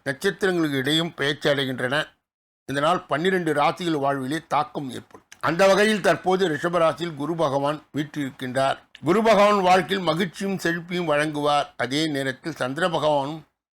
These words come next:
ரிஷபராசிக்கு வரும் ஏப்ரல் இரண்டாம் தேதி வருகிறார். குரு பகவான் மற்றும் சந்திர பகவான் ஆகிய சுபமான கிரகங்கள் இணைவதால் கஜகேசரி ராஜயோகம் உருவாகும். கஜகேசரி ராஜயோகம் எதிர்பாராத செல்வமும் செழிப்பும் சில ராசிகளுக்கு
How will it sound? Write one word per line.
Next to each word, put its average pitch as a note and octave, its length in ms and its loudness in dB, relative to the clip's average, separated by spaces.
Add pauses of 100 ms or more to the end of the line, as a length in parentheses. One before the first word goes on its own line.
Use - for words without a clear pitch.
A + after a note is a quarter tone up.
(140)
ரிஷபராசிக்கு E3 880 2
வரும் C3 320 -2
ஏப்ரல் D#3 380 -2
இரண்டாம் D#3+ 360 -2
தேதி C#3 240 -6
வருகிறார். B2 420 -10 (540)
குரு G3 220 4
பகவான் A3+ 480 8
மற்றும் F#3 340 0
சந்திர F3 320 0
பகவான் G3+ 420 4 (100)
ஆகிய D#3+ 280 4
சுபமான F3 520 0
கிரகங்கள் E3+ 420 0
இணைவதால் D#3+ 520 2
கஜகேசரி E3+ 760 -2
ராஜயோகம் C#3+ 680 -2
உருவாகும். - 460 -12
கஜகேசரி A#3 800 4
ராஜயோகம் G3 720 4 (240)
எதிர்பாராத G3 720 6
செல்வமும் F#3 580 -2
செழிப்பும் F3 500 -4
சில D3+ 200 0
ராசிகளுக்கு D3+ 800 -2